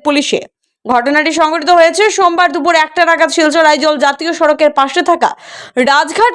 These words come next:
জামা মসজিদের কাছে। রাজঘাট দ্বিতীয় খণ্ড গ্রামের বাসিন্দা আনোয়ার আলীর পুত্র বছর বত্রিশের আব্দুল খালিক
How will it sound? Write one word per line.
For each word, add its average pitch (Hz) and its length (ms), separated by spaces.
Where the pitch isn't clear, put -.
জামা 285 300
মসজিদের 339 520
কাছে। 247 360
রাজঘাট 262 560
দ্বিতীয় 302 360
খণ্ড 320 340
গ্রামের 302 360
বাসিন্দা 302 540
আনোয়ার 339 400
আলীর 453 240
পুত্র 392 340
বছর 339 380
বত্রিশের 359 580
আব্দুল 330 320
খালিক 320 400